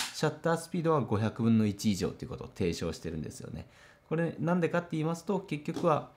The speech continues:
こうやって、「こんにちは、こんにちは」って言った時の、「やー」って言った時、この「やー」の部分ですよね。ここが絶対ブレるんで、「やー」っていうところを表現したければ、ここで止めるしかないんですけれども、ここで止まった時にね、うまく、あの、撮影できればいいですけども、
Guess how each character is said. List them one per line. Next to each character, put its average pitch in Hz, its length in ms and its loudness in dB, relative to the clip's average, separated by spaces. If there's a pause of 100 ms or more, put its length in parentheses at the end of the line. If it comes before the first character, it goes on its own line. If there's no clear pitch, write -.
(240)
こ 156 100 0
う 165 40 6
や 156 80 2
っ 156 100 -12
て、 - 240 0 (260)
「こ 160 140 0
ん 170 80 2
に 170 80 2
ち 170 120 0
は、 170 280 4 (240)
こ 151 140 4
ん 170 100 4
に 170 100 4
ち 170 100 0
は」 165 160 8
っ 165 80 0
て - 100 -14
言 - 80 -4
っ - 20 -10
た - 100 -4
時 85 160 -4
の、 - 100 -4 (220)
「や 147 220 8
ー」 117 80 10
っ - 40 0
て - 100 -12
言 92 80 2
っ - 20 -6
た 92 100 -4
時、 - 140 -10
こ - 140 0
の 101 140 4
「や 135 280 4
ー」 - 20 6
の 101 80 2
部 92 140 -4
分 82 120 -2
で - 100 -6
す - 60 -12
よ 73 60 -6
ね。 82 160 -6
こ 151 140 -4
こ 170 100 -2
が 175 100 6
絶 151 160 0
対 156 120 2
ブ 139 160 2
レ 147 80 4
る 131 80 4
ん 98 80 2
で、 98 240 2
「や 156 240 10
ー」 - 20 10 (200)
っ - 20 -20
て 90 100 -2
い 87 120 4
う - 20 2
と 101 220 -2
こ 117 100 0
ろ 104 80 2
を - 40 0
表 107 280 4
現 92 80 0
し - 20 -12
た 82 120 -2
け 85 100 -4
れ 80 80 -2
ば、 90 240 2 (300)
こ - 120 -10
こ 143 80 2
で 147 100 4
止 139 140 2
め 139 120 4
る 139 60 2
し 131 60 -4
か 113 80 0
な 101 60 2
い 98 40 0
ん - 20 0
で 87 40 -4
す - 60 -10
け 92 80 0
れ 87 40 2
ど 98 60 0
も、 123 220 0 (260)
こ 175 140 -6
こ 208 80 8
で 196 100 4
止 190 120 2
ま 220 100 8
っ 226 40 0
た 240 120 0
時 220 160 0
に 131 60 4
ね、 110 120 6
う 123 100 2
ま 127 140 4
く、 90 340 0 (500)
あ 104 100 6
の、 101 320 2 (300)
撮 - 340 0
影 147 100 4
で 131 120 4
き 135 80 0
れ 123 40 4
ば 92 80 6
い 85 40 6
い - 20 0
で 82 100 -2
す - 80 -10
け 90 80 -4
ど 82 60 -2
も、 85 240 -2